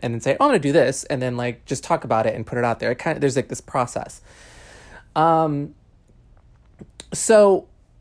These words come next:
there, and there are a couple ideas that, um, I probably could just,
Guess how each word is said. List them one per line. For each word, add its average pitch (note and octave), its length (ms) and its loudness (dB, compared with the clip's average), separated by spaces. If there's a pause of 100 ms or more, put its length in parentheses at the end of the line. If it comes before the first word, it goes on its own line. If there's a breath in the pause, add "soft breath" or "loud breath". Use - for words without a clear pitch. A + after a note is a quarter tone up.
there, A#3 260 6
and A3+ 260 2
there B3+ 160 4
are A#3 240 6
a F#3+ 100 0
couple G#3+ 420 2
ideas B2 640 2
that, B2 340 2
um, B2 320 2
I C3 100 2
probably D3 340 2
could F#3+ 320 2
just, A2+ 560 -4